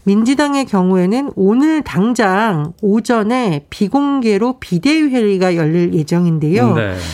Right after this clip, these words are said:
Speaker 1: 아마 윤호중, 박지원 비대위원장의 동반 사퇴, 그리고 아마 지도부 총사퇴까지 나올 수 있다라는 예상이 나오고 있습니다.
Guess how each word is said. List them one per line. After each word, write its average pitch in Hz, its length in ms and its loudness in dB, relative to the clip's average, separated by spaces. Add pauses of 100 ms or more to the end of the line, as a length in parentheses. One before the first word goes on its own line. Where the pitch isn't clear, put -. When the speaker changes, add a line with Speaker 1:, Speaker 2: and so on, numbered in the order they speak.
(380)
Speaker 1:
아마 233 500 2
윤호중, 277 800 2
박지원 208 880 -2
비대위원장의 175 960 0
동반 208 440 0
사퇴, 214 560 -2 (440)
그리고 196 260 0
아마 196 160 0
지도부 277 420 0
총사퇴까지 339 800 -2
나올 165 240 -2
수 - 160 -10
있다라는 202 800 -2
예상이 175 340 -2
나오고 151 380 -2
있습니다. 160 480 -2